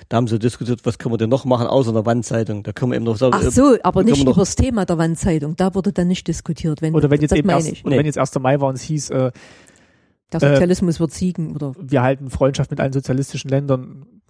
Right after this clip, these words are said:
Speaker 3: ging's dann auch mal so drum, "Ja, was heißt denn das für uns jetzt und was können wir denn da machen?" Oder hat man das einfach so mal, äh, das
Speaker 1: Nee.
Speaker 3: Plakat angetragen?
Speaker 1: Das gab's schon. Zum Beispiel gerade, was, wo man es ganz deutlich gesehen hat, war die Jugendweihe. Da gab's eben so, du musstest zur Jugendweihe, mussten acht Stunden gemacht werden und da hat jedes ein Thema gehabt.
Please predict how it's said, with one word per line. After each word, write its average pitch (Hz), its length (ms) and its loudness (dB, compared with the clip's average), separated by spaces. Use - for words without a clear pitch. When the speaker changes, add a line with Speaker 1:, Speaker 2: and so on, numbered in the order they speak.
Speaker 3:
ging's 147 180 -4
dann 135 100 0
auch 127 60 -4
mal 139 140 0
so 139 80 -4
drum, 147 200 -14
"Ja, 123 80 -2
was 117 160 -4
heißt 170 220 0
denn 180 60 -14
das 190 160 0
für - 100 -2
uns 196 220 -4
jetzt 180 100 -2
und 147 80 -8
was 131 140 -2
können 135 160 -2
wir 170 80 2
denn 170 80 -2
da 165 100 2
machen?" 160 320 -2
Oder 127 360 2
hat 135 100 -4
man 131 80 -6
das 123 80 -4
einfach 131 240 -2
so 127 180 -4
mal, 120 180 -2
äh, - 280 -12
das 165 140 -12
Speaker 1:
Nee. - 120 -4
Speaker 3:
Plakat 151 180 0
angetragen? 135 560 -2
Speaker 1:
Das - 180 -2
gab's - 220 -4
schon. - 240 -4
Zum - 100 -4
Beispiel 147 260 -2
gerade, 165 480 -2
was, 123 360 -4
wo 135 100 0
man 131 120 6
es - 100 -6
ganz 175 220 0
deutlich 165 240 0
gesehen 156 200 -2
hat, - 80 -10
war 127 120 2
die 113 80 -2
Jugendweihe. 113 560 -2
Da - 100 -8
gab's 156 240 -2
eben 131 100 2
so, 107 360 0
du 120 100 -4
musstest 131 300 -4
zur 120 80 0
Jugendweihe, 135 440 2
mussten - 320 -4
acht - 200 -4
Stunden 180 340 -2
gemacht 156 320 -2
werden 180 300 0
und 120 120 -4
da 120 60 0
hat 117 100 -4
jedes 160 360 -2
ein 135 180 0
Thema 123 340 2
gehabt. - 380 -6